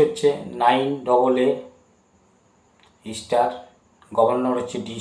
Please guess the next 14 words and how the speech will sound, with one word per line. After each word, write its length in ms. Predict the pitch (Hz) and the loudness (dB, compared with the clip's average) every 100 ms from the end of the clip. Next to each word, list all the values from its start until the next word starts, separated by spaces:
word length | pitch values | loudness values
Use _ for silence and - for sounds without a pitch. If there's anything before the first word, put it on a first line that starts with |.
| - | -2
সুয়ারাও, 380 | 110 110 117 - - - _ _ _ _ _ _ _ _ _ - | 0 4 4 2 -6 -16 _ _ _ _ _ _ _ _ _ -20
সাল 220 | - 120 120 120 | 0 4 4 2
হচ্ছে 220 | - 127 110 | -6 -10 -4
দু 60 | 107 | 2
হাজার 240 | 113 110 110 - - _ _ _ - 110 | 2 2 -2 -10 -20 _ _ _ -8 2
এগারো 240 | 110 110 95 | 2 2 -2
সাল। 140 | 92 87 - - - _ _ _ _ _ _ _ _ _ _ _ _ - 120 | -8 -8 -14 -20 -20 _ _ _ _ _ _ _ _ _ _ _ _ -2 0
এক 60 | 120 | 0
পিস 200 | 156 151 - - _ _ _ _ _ _ _ _ | -4 -6 -8 -18 _ _ _ _ _ _ _ _
একটা 220 | 117 - 127 123 | -10 -2 2 2
একশো, 180 | - - - 120 | 2 -6 -2 -2
একশো 180 | - 131 | 0 0
টাকার 200 | 127 131 123 | 4 4 4
নোট 180 | 123 | 0